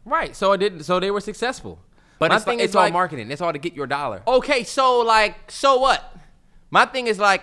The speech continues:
Speaker 1: you're mad that they marketed to you,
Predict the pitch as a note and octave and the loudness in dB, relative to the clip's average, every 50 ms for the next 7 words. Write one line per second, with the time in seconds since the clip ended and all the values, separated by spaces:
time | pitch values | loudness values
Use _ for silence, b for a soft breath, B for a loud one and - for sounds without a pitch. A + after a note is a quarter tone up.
0 | - - G2+ A#2 C3 D#3+ G3+ A3+ A#3 A3+ G3 D#3+ D3 D3 D3 D3 E3+ G3 G#3+ A3 | -6 -16 -12 -6 -2 0 2 2 2 2 0 -2 -4 -4 -2 -2 2 2 2 2
1 | F#3 G#3 G3+ F3 F#3 F3 E3+ E3 E3 F3 F#3 G#3 G#3+ A3 G#3+ E3 D#3 C#3+ B2 - | 2 -2 -4 -2 -2 -2 -2 -2 -2 0 0 0 0 -2 -4 -6 -6 -8 -10 -10
2 | - C#3 B2 A2+ G#2+ G#2 G2+ G#2 A#2+ D3 | -10 -10 -8 -8 -10 -12 -12 -14 -14 -18